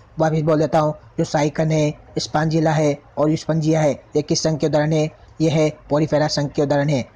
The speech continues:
पोरीफेरा फाइलम के उदाहरण है। क्वेश्चन नंबर दो सौ तैंतीसवाँ, यदि किसी वस्तु पर लगाए गए बल की दिशा वस्तु की गति की विपरीत दिशा में होती है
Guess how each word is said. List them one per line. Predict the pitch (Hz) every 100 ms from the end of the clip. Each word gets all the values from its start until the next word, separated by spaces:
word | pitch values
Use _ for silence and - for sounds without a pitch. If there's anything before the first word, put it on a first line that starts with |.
| -
पोरीफेरा | 143 151 156 156 160 - -
फाइलम | 147 143
के | 143 156
उदाहरण | 143 143 135
है। | 143 107
क्वेश्चन | - - - - - - - 160 160
नंबर | 156
दो | 160
सौ | 165
तैंतीसवाँ, | 147 156 143 117 - - - -
यदि | 160 165
किसी | 165 160
वस्तु | 156 147 143
पर | 151
लगाए | 151 156
गए | 151
बल | 147 147
की | 151
दिशा | 151 - 147 147 - - -
वस्तु | 151 170
की | 165
गति | 156 151
की | 143 151
विपरीत | 139 151
दिशा | 151 156
में | 156
होती | 135 143
है | 147